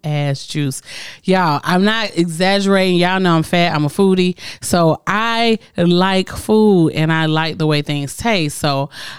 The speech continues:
I decided to bring her on and we're gonna talk about, like, just nutrition, healthy food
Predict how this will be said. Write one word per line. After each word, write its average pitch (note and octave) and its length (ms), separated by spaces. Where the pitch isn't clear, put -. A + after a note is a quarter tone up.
I B3+ 220
decided E3 800
to D#3 160
bring E3 300
her F#3+ 260
on D3+ 460
and E3 200
we're C4 160
gonna A#3+ 160
talk G#3 300
about, E3+ 480
like, D#3+ 200
just C#3+ 320
nutrition, A#3 1040
healthy G3+ 380
food G3 340